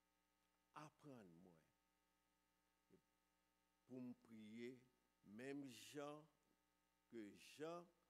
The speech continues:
prof-, euh, disciple de Jean, connaît. Il dit que notre Père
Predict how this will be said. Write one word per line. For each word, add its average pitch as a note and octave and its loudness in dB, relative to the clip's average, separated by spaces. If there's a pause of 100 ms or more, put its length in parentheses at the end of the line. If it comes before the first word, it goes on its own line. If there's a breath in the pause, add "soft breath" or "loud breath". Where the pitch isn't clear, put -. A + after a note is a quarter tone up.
(500)
prof-, A#2+ -4
euh, G2+ 2 (1120)
disciple - -2
de A#2+ 6
Jean, A#2 2 (160)
connaît. E2 -8 (2750 loud breath)
Il C#3+ 2
dit G#3 -2
que F3+ 2 (4000)
notre C#3+ 2
Père C#3+ 4